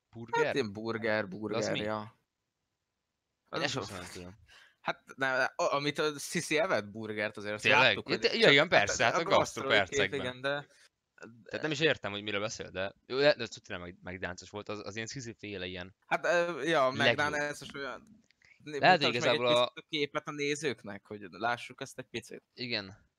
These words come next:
Speaker 2: Képet erre.
Speaker 1: Csak mindjárt, mindjárt rájövök arra, hogy, ö, melyik az. Szerint-, ja, rájöttem. Igen.
Speaker 2: Így is van,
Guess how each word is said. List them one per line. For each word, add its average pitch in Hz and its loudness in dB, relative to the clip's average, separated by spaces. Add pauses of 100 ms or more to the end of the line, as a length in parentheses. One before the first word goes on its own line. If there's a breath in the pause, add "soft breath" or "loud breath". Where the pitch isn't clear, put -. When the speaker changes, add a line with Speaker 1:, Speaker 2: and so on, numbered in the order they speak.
(120)
Speaker 2:
Képet 107 -16
erre. 101 -8
Speaker 1:
Csak - -14
mindjárt, 127 -4
mindjárt 123 -6
rájövök 107 2
arra, 98 -4
hogy, 95 -6
ö, 95 -6
melyik 92 -10
az. 85 -16 (280)
Szerint-, 107 -14
ja, 113 -6
rájöttem. 95 -6 (2000)
Igen. 90 -14 (840)
Speaker 2:
Így 117 -10
is 101 -10
van, 76 -14